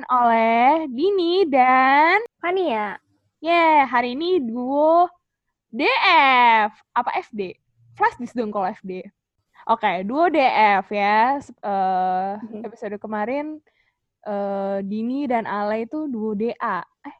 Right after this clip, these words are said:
Speaker 1: duo D A apa H D ya? Ya, pokoknya itulah. Oke, jadi pada podcast kali ini kita akan membahas mengenai topik yang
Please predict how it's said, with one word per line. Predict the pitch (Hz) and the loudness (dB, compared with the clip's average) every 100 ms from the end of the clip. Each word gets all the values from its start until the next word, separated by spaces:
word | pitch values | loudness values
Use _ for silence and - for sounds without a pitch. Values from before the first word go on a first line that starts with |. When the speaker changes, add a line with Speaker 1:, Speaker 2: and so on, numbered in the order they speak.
| - | -12
Speaker 1:
duo | 202 226 | -10 -10
D | 202 196 254 | -10 -12 -14
A | |
apa | - | -16
H | 233 269 | -14 -12
D | 285 | -10
ya? | 185 196 | -10 -12
Ya, | 202 247 | -8 -6
pokoknya | 247 226 226 240 | -4 -6 -4 -6
itulah. | 196 185 - _ _ _ _ _ | -6 -8 -10 _ _ _ _ _
Oke, | - 226 220 180 - | -14 -6 -2 -2 -4
jadi | 190 311 381 | -4 2 4
pada | 359 294 | 4 0
podcast | 294 339 - 403 - | 0 -2 0 -2 2
kali | - 339 370 | 2 2 2
ini | 269 226 254 | 0 -4 -6
kita | - 247 214 | -8 -4 -2
akan | - 262 - 277 302 | 0 -2 -2 -4 -2
membahas | 285 254 240 - 285 320 311 - | -2 -2 -2 0 2 2 0 -8
mengenai | 294 262 262 254 247 254 | -8 -6 -4 -4 -6 -6
topik | - 247 - 349 339 _ - _ _ _ _ _ _ _ _ | -4 -4 -4 -6 -6 _ -20 _ _ _ _ _ _ _ _
yang | 277 277 277 | -2 0 0